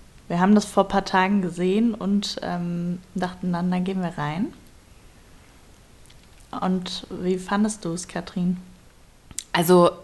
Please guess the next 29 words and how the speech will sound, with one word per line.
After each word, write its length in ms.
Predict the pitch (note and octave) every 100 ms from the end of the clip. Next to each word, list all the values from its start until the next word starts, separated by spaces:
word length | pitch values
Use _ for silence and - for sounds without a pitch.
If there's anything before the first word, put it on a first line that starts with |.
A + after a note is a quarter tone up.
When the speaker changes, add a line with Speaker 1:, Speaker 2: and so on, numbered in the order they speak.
| - - _ _ - - - _ _ -
Speaker 2:
also 160 | F3+ E3
erstmal 280 | E3 G#3
hat 140 | F#3+ F3+
mich 120 | F3
der 120 | E3
Name, 1000 | D3 B2 E3+ C#4+ D#4+ - C#4 C#4 C#4 C4+
äh, 40 | -
d-, 140 | G#3+
d-, 180 | - F#3
den 140 | F#3
Namen 220 | F3 E3+ G#3+
fand 160 | A#3+
ich 60 | -
inter-, 180 | - -
interessant, 580 | A3+ A#3 - B3 C#4 -
Tunten 380 | G#3+ A3+ G3+
zwecklos, 760 | F#3 - D3+ - G#3+ A#3+ D4 -
so. 200 | A3 -
Ich 100 | -
meine, 140 | D#3
klar, 180 | D#3 E3+
worum 160 | D3+ D3
geht's? 260 | C#3+ F3+
Äh, 160 | - C#3+
um 120 | C#3+
Tunten, 400 | C#3+ D3 D3+ F3+
alles 240 | G3+ C#3+ C#3+
klar. 300 | C3+ C#3+ G#3+ - - - - - - - -
Ähm, 580 | D#3+ D#3 D#3+ D3+ D3+